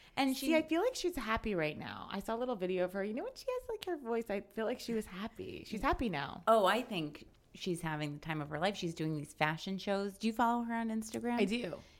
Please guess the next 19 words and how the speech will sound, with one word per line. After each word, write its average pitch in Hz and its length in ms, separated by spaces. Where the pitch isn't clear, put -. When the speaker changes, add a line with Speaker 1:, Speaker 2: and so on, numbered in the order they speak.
Speaker 1:
She, 208 300
the, 190 120
these 180 280
fashion 190 480
shows 143 340
that 156 140
she 156 140
does 147 300
of 147 80
her 151 160
own 156 240
clothing 156 520
is - 300
just, - 260
like, 117 340
incredible. 151 920
Speaker 2:
Yeah. 160 80
Speaker 1:
It 196 120
just, 190 200